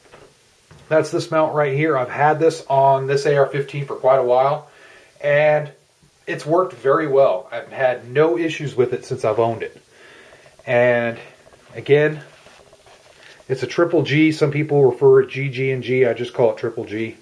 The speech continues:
It's just easier for me to, uh, call it that. And it's a quick detach mount, single lever right here. And I like the design to where I can hook any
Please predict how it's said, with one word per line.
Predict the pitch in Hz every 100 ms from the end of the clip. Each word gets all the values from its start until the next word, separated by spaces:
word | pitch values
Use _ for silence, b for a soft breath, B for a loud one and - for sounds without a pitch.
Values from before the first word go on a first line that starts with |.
| _
It's | -
just | 120 -
easier | 110 117 110 107
for | 104
me | 110 110
to, | - 110 104
uh, | 98 92 92 _ _ _ -
call | 123 113
it | 110
that. | 110 113 - B B B B B B
And | - 139 139 139 139 135 - _ _ _ -
it's | 147
a | 135
quick | 185 185
detach | 185 180 175 170
mount, | 143 139 147 -
single | 190 214 196
lever | 156 143 156 -
right | 120 147 151
here. | 147 156 151 B B B B B
And | - 156 156 156
I | 147
like | 143 190 190
the |
design | 160 131 151 165 165 165 _
to | 131
where | 131 135
I |
can | 131 120
hook | 143 151 -
any | - 139 151 147